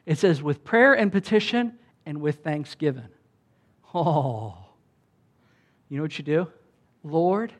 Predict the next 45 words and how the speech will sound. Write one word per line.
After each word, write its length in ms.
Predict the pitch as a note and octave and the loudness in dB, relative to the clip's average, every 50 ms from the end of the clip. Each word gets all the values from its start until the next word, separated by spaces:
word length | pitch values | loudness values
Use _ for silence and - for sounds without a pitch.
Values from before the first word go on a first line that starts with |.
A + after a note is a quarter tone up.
| _ _ _ _ _ _ _ - | _ _ _ _ _ _ _ -20
I 60 | - E3+ | -20 -20
give 280 | D#3+ C#3 D3+ D#3 D#3+ | -14 -10 -10 -8 -6
you 100 | D#3+ D#3 | -6 -6
this 220 | D3+ D#3+ D3+ D#3 - | -4 -4 -6 -6 -8
fear. 420 | - - C#3+ C3+ B2 A#2+ A#2 B2+ - _ _ _ _ _ _ _ _ _ _ _ _ - | -10 -8 -6 -6 -6 -8 -10 -14 -18 _ _ _ _ _ _ _ _ _ _ _ _ -12
Lord, 580 | E3 D3+ D#3+ E3 E3+ F3+ F#3 G3+ G#3 A3 G#3+ - - - _ - | -2 2 4 6 8 8 8 6 6 4 0 -4 -10 -20 _ -12
I 120 | C3+ E3 | -10 -10
give 240 | E3 C#3 D#3+ F3 F3 | -6 -2 -2 0 0
you 80 | F3 E3 | 0 0
this 220 | D#3+ E3 D#3+ - | 0 -2 -6 -6
thing 420 | - - D#3 D3 C#3+ C#3+ C#3 C#3 C3+ - - - _ _ _ | -8 -8 -6 -6 -6 -6 -8 -10 -14 -18 -20 -20 _ _ _
that 160 | D#3 D3 C#3+ D3 | -8 -8 -6 -4
I'm 160 | - C#3+ C#3+ - | -4 -4 -4 -2
anxious 400 | D3 C#3+ C#3+ C#3 - - C#3 - | -4 -4 -4 -4 -6 -10 -12 -14
for. 280 | - - A#2+ A#2 A#2+ - | -14 -14 -16 -16 -16 -10
And 140 | - D3+ D3 | -8 -4 -2
I 100 | D3 F3 | -2 -2
thank 380 | F#3 - - A#3 B3 G#3+ - - | -4 -4 -4 -4 -4 -6 -6 -8
you 220 | D3 C3+ C#3 C#3+ D3 - | -6 -6 -6 -8 -10 -12
that 160 | C#3 - - | -16 -14 -12
you 80 | D3 C#3 | -12 -12
hear 260 | - - D3 B2+ A2 | -10 -10 -10 -10 -10
me. 160 | - A#2+ A2 - - - _ _ - | -12 -16 -18 -20 -20 -20 _ _ -8
I 80 | F3 E3 | -8 -8
thank 400 | - - A3 A#3 A3 A3+ - E3 | -6 -6 -6 -6 -8 -8 -8 -10
you 200 | C3+ B2 B2 A#2+ - _ | -10 -10 -10 -12 -14 _
that 160 | D3+ C#3+ - | -14 -14 -12
you 100 | D3 C#3+ | -12 -12
receive 460 | C3+ C#3 C3+ - - - D#3+ C3+ A#2+ | -10 -10 -10 -10 -10 -8 -6 -6 -8
it. 80 | A#2 B2 - - - - - - | -8 -12 -18 -20 -20 -20 -12 -6
I 120 | D#3+ E3+ | -6 -6
thank 420 | - - - B3+ B3 A3+ - - | -4 0 2 2 2 2 0 -2
you 240 | F3 D3 C3+ C3+ C#3+ C3+ - | -2 -2 -2 -2 -4 -6 -8
that 160 | D3+ D#3 - | -6 -6 -4
you're 140 | D3 D3+ C#3+ | -4 -6 -4
wor-, 240 | C3+ C#3+ D#3 E3 - | -2 0 0 0 0
working. 440 | - D3 D#3 D3+ D3 - - B2+ A#2+ - - - - _ _ - | 0 0 2 2 2 0 -6 -10 -12 -14 -18 -20 -20 _ _ -2
Um, 240 | D#3+ D#3 D3 D3 - | 2 2 2 2 2
even 240 | - G3 G#3+ G#3+ G#3 | 2 2 2 4 4
when 140 | G3+ G3 G3+ | 6 6 6
I 100 | G3+ G3 | 6 6
don't 240 | G3 G3 G3 G3 - - - _ | 6 4 4 2 -2 -10 -20 _
see 280 | - - - - A3+ A3 | -14 -12 -6 -2 0 2
you 180 | G#3 A3 A3 | 2 4 4
working, 460 | G3+ G#3 G#3 G3 G3 - D#3 B2 A2+ | 6 8 8 8 6 4 0 -2 -2